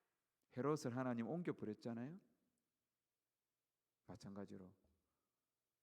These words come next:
성도와 교회를 핍박하는 세력들, 우리가 기도하고 끝까지 하나님 중심으로 나아가면 하나님께서 그들을 하나님이 대적해 주는 거죠. "그래, 너희들은 기도해라. 내가 손 좀 봐줄게."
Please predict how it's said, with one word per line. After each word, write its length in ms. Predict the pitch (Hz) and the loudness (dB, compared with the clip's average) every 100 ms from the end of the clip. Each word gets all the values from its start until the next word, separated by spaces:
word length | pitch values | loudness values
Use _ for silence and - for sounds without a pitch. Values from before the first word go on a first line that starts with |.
| _ _ _ - | _ _ _ -14
성도와 560 | - 117 107 104 95 | -4 -2 0 0 0
교회를 500 | 90 95 95 92 90 - - | -4 -4 -4 -4 -8 -10 -10
핍박하는 580 | 143 - 92 92 95 | -8 -8 -8 -10 -12
세력들, 520 | 90 - 95 92 - 110 | -12 -12 -12 -12 -12 -8
우리가 260 | 110 113 | -6 -6
기도하고 600 | 107 147 139 92 101 - - _ _ _ _ _ _ - | -6 -6 -4 -6 -8 -12 -20 _ _ _ _ _ _ -4
끝까지 500 | - - - 285 151 | -4 -2 2 2 4
하나님 320 | 135 127 107 | 2 2 2
중심으로 480 | 98 98 110 98 92 | -2 -8 -6 -8 -4
나아가면 520 | 104 101 92 90 95 - _ _ _ _ | -4 -4 -6 -10 -14 -20 _ _ _ _
하나님께서 640 | 127 104 92 104 87 104 - | -10 -8 -8 -10 -10 -14 -16
그들을 420 | - 113 98 95 101 _ _ _ _ _ | -10 -8 -8 -12 -16 _ _ _ _ _
하나님이 420 | - 147 113 82 82 | -10 -6 -6 -8 -10
대적해 440 | - 80 90 - | -10 -10 -10 -12
주는 260 | 78 71 64 | -18 -18 -20
거죠. 200 | - - _ _ _ _ _ | -20 -20 _ _ _ _ _
"그래, 160 | - 123 | 0 4
너희들은 360 | 123 156 147 | 6 6 4
기도해라. 540 | 123 185 147 113 135 110 - - _ _ _ | 2 4 4 4 0 -2 -12 -20 _ _ _
내가 320 | 110 151 175 | 2 4 4
손 300 | 156 - 151 | 0 -2 -2
좀 180 | 151 143 | -2 -2
봐줄게." 500 | 110 95 95 - 92 | -2 -4 -4 -8 -8